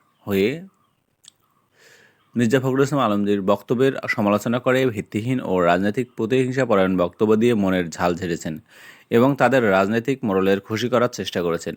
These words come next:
এতে তার নিজেদের মর্যাদা ক্ষুণ্ণ হয়েছে। তিনি আরও বলেন, স্বাধীন বাংলাদেশের বিভিন্ন ধর্মাবলম্বীদের জায়গা জমি, ঘরবাড়ি ও উপাসনালয়ের ভূমি কারা দখল করেছে এবং তাদের ইজ্জত ও সম্পদের উপর কারা হামলা করেছে,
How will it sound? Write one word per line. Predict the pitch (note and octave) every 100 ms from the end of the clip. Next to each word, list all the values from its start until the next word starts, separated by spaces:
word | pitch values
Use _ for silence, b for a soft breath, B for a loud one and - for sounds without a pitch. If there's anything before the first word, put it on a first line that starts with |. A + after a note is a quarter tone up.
| -
এতে | G2+ G2
তার | A#2+ B2+ D#3+ G#2
নিজেদের | G#2 G2+ G#2 A2
মর্যাদা | F#2 F2+ F2+ G2 C#3+
ক্ষুণ্ণ | - F#2+ F2+
হয়েছে। | F2 E2 - - - - B B B B
তিনি | E3
আরও | D#3 D3
বলেন, | D3+ D3+ E3
স্বাধীন | - A2 B2 A#2
বাংলাদেশের | A2+ A2 A#2+ C3+
বিভিন্ন | G#2+ G2+ G#2+ A2+
ধর্মাবলম্বীদের | G#2+ G2+ F#2+ G2 G2 G2 G#2 F#2+
জায়গা | F2+ F2 F2+
জমি, | F#2+ F#2+ F#2+
ঘরবাড়ি | F#2 G2+ F2 F#2 F#2+
ও |
উপাসনালয়ের | F2+ G2+ A2 A#2 A2 A2 A2+
ভূমি | F#2+ F2+
কারা | F2+ G#2+ A#2
দখল | G#2 G2
করেছে | F2+ F2 -
এবং | F2 F2
তাদের | F2+ F#2+ F#2+
ইজ্জত | G2 F#2+ A#2+ B2 -
ও | G2+ G#2
সম্পদের | A2+ G#2+ A2+ A2+
উপর | A2 A#2+
কারা | B2 C3+
হামলা | B2+ G2
করেছে, | F#2 F2 - E2+